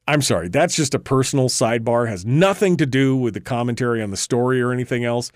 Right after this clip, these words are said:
but I look at this picture and I'm just like, "That is a ugly <laughs> building." It is so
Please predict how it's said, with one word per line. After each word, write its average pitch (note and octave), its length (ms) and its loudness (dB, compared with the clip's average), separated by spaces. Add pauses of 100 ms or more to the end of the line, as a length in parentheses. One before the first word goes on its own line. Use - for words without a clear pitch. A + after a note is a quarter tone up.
(400)
but C#3+ 120 2
I C#3+ 60 2
look F#3 220 2
at D#3 80 0
this C3+ 140 -2
picture F3 340 -2
and A2 80 -4
I'm A2 120 -4
just A2 200 -8
like, F2 220 -6
"That D#2 480 -8
is C#2+ 320 -14
a B1 220 -14 (340)
ugly - 500 -10
<laughs> F#2 100 -20
building." B2 260 -4 (600)
It F#3 240 -6
is C3+ 320 -4
so D3+ 720 -4